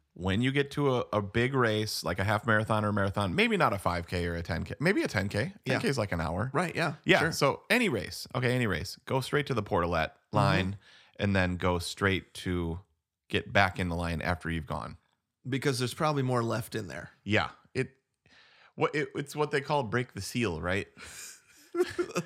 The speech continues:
Speaker 1: You
Speaker 2: Is it, is that what they call that?
Speaker 1: I, I thought that, like, in
Speaker 2: So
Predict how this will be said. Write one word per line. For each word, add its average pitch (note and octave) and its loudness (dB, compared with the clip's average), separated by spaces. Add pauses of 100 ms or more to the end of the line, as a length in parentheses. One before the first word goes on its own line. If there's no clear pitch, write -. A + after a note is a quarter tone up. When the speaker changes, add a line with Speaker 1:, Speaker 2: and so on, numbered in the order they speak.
(160)
Speaker 1:
You C3+ 2
Speaker 2:
Is F3 4
it, A3 2
is C#3+ 0
that - 2
what F#3 2
they F3+ 2
call D#3 4
that? F3 6 (140)
Speaker 1:
I, E3 10
I - 6
thought F#3+ 6
that, F3+ 4
like, D3+ 2 (280)
in C3+ 10
Speaker 2:
So E3+ 4